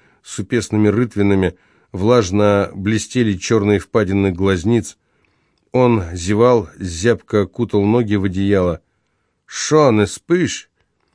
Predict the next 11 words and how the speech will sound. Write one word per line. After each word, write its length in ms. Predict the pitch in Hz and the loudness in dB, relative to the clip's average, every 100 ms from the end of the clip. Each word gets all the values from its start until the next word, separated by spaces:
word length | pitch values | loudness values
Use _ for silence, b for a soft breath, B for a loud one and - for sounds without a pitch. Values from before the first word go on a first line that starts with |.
| _ _ | _ _
«Сну 560 | - - - 120 131 120 | -20 -18 -6 0 2 2
нету, 480 | 113 117 95 71 65 | 2 2 0 -8 -16
сон 520 | - 139 131 101 82 | -6 0 2 0 -4
от 160 | 92 - | -12 -4
меня 280 | 110 110 101 | 0 2 2
уходит. 520 | 90 - 101 71 _ _ _ _ _ _ | 0 -2 -4 -4 _ _ _ _ _ _
Ты 100 | 107 | 0
мне 200 | 117 131 | 2 4
объясни 480 | 117 127 117 143 123 | 2 -2 0 2 2
вот 260 | 117 120 | 2 0
что. 260 | - - | -2 -16